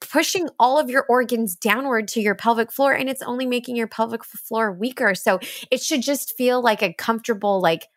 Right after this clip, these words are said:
hug, like a good extra support, but not to the point where you're trying to, like, cinch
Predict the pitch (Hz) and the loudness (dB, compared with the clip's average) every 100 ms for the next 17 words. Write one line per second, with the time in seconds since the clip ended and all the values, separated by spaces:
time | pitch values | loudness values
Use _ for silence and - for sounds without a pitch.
0 | _ _ - - 185 139 - 110 - - | _ _ -8 2 4 4 0 -8 -10 -18
1 | - 190 185 196 - 233 220 - - 240 | -2 0 2 -2 2 2 2 -4 -6 -6
2 | - - 262 240 - 185 - 190 170 - | -4 -2 -2 0 -2 -2 -2 0 0 -2
3 | - - - - 254 226 220 220 226 - | -8 -16 -8 -2 -2 2 4 4 2 -2
4 | 320 262 - 233 214 214 208 196 180 - | -2 -2 -2 -2 -2 -2 0 0 -2 -2
5 | 196 196 - 180 170 - - 220 208 196 | -2 -2 -2 -2 -2 -4 -2 0 0 -2
6 | - | -6